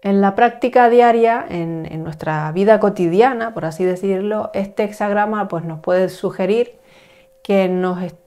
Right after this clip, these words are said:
encontramos rodeados de desafíos, en una atmósfera como cargada de incertidumbre, de nuevo en una situación de inestabilidad, similar como a una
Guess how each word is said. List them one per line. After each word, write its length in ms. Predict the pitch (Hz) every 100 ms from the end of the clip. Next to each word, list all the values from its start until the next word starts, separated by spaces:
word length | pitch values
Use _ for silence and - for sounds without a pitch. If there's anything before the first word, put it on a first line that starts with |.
| _ - - -
encontramos 560 | 180 185 180 196 208
rodeados 680 | 214 220 214 214 214 226 208
de 280 | 175 185 202
desafíos, 1040 | 175 170 170 156 - 214 208 214 214 214 214 -
en 440 | - 170 160 160 160
una 340 | 175 190 190
atmósfera 920 | - 175 170 180 190 185 - 190 180
como 220 | 170 160
cargada 720 | 156 151 156 160 180 185 185 175
de 300 | 165 160 156
incertidumbre, 1300 | 151 151 156 - 160 180 190 185 180 180 175 180 - _ _ - _ _ -
de 140 | 165
nuevo 320 | 170 185 196 185
en 60 |
una 280 | 185 180 175
situación 640 | 185 175 170 160 180 175
de 220 | 170 165 160
inestabilidad, 1080 | 160 160 170 160 156 156 175 170 165 160 160 _ _ - _ _
similar 720 | - 208 196 185 196 214 214 -
como 340 | 190 185 175
a 80 | 185
una 320 | 196 190